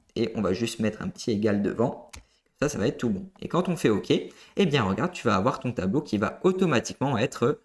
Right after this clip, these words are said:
paramétré. Donc là, on va pouvoir le mettre en forme. On va déjà modifier le format qui apparaît ici, qui est un petit peu bizarre. Donc, on double-clique dessus, ça nous ouvre cette page à côté et on va aller dans Nombre. Et donc, dans le type, on va mettre,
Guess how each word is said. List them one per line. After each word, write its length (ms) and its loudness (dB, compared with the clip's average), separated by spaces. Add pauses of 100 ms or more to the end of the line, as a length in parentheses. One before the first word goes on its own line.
(120)
paramétré. 640 2 (200)
Donc 180 0
là, 100 6
on 40 2
va 100 4
pouvoir 240 2
le 100 4
mettre 260 0
en 100 2
forme. 280 2
On 60 0
va 140 4
déjà 480 2
modifier 540 2
le 100 4
format 340 0
qui 180 -4
apparaît 320 0
ici, 280 -2
qui 100 -10
est 40 -4
un 60 -4
petit 160 -10
peu 100 2
bizarre. 720 0
Donc, 320 -4
on 120 -2
double-clique 420 2
dessus, 320 2
ça 160 -2
nous 240 0
ouvre 340 0 (320)
cette 280 0
page 200 2
à 80 4
côté 500 2
et 60 0
on 120 2
va 80 0
aller 180 2
dans 220 0
Nombre. 540 2 (280)
Et 100 0
donc, 200 2
dans 140 4
le 120 2
type, 340 -4
on 60 -2
va 140 4
mettre, 420 -2